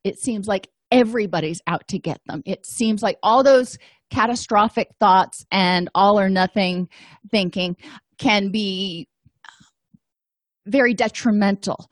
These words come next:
to the person, because then they're walking into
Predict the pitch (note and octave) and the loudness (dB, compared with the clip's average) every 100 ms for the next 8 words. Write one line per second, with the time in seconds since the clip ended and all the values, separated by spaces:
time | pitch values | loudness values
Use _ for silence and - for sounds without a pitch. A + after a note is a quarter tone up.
0 | - _ _ B3 G#3 - F#3 F3 F#3+ F#3+ | -20 _ _ -4 -2 -2 -4 -2 -6 -4
1 | G#3+ A3+ A3 B3+ C#4+ A#3 C4 C#4+ C#4 B3 | -2 -2 0 2 4 4 2 2 0 0
2 | B3+ C#4 - C4+ A#3+ A#3 A3 | 0 0 -2 -2 0 0 0